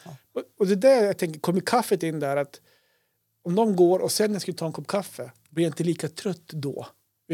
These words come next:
Speaker 2: Är jag piggare då? Förstår du hur jag tänker
Speaker 1: Ja,
Speaker 2: någonstans?
Speaker 1: ja, ja. Ja, det finns ju någon slags uppiggande. Det finns ju
Speaker 2: Så,
Speaker 1: koffein i kaffet, så
Speaker 2: så
Speaker 1: att
Speaker 2: jag
Speaker 1: det
Speaker 2: slipper,
Speaker 1: Ja.
Speaker 2: eh, det som kommer fram till, de som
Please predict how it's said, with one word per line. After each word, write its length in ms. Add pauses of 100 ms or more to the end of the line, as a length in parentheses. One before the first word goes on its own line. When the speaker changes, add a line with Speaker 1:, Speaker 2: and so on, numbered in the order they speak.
(180)
Speaker 2:
Är 100
jag 360
piggare 500
då? 140
Förstår 240
du 80
hur 60
jag 100
tänker 320
Speaker 1:
Ja, 140
Speaker 2:
någonstans? 320
Speaker 1:
ja, 60 (140)
ja. 60 (220)
Ja, 40
det 100
finns 260
ju 40
någon 120
slags 240
uppiggande. 540
Det 100
finns 180
ju 40
Speaker 2:
Så, 60
Speaker 1:
koffein 440
i 60
kaffet, 320
så 60
Speaker 2:
så 60
Speaker 1:
att 80
Speaker 2:
jag 120
Speaker 1:
det 40
Speaker 2:
slipper, 480
Speaker 1:
Ja. 180
Speaker 2:
eh, 220 (800)
det 120
som 80
kommer 180
fram 160
till, 120
de 100
som 100